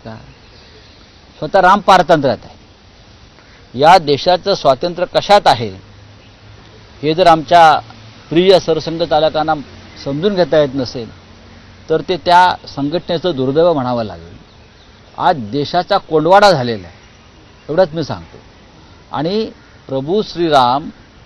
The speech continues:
यांचं मंदिर उभारून एक मोठं कार्य सगळ्यांनीच केलं आहे आणि ते कार्य करण्यामागे फक्त एखादा पक्ष किंवा एखादी संघटना नाही, त्याच्यासाठी अनेकांनी रक्त आणि बलिदान दिलेलं आहे.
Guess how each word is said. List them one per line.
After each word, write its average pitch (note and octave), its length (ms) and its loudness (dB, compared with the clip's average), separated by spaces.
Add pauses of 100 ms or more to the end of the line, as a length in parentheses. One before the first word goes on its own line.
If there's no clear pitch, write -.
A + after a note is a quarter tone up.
(580)
यांचं C#3 280 -4
मंदिर C#3 460 -2
उभारून B2+ 420 -4 (880)
एक C#3+ 140 -10
मोठं C#3+ 320 -4
कार्य E3 340 0
सगळ्यांनीच D#3+ 520 -2
केलं A2 240 -6
आहे G2 120 -18 (760)
आणि E3 200 -6 (160)
ते G#3 120 4
कार्य D#3 320 0
करण्यामागे A#2+ 640 -6
फक्त C3 320 -12
एखादा D3+ 340 -2
पक्ष - 300 -6
किंवा D#3 280 -6
एखादी D3 280 -8
संघटना D3 540 -6
नाही, E2 200 -12 (560)
त्याच्यासाठी E3+ 540 -4
अनेकांनी E3 680 -4
रक्त D3+ 340 -6
आणि D3+ 180 -4
बलिदान C3 440 -4
दिलेलं E2 320 -14
आहे. - 160 -20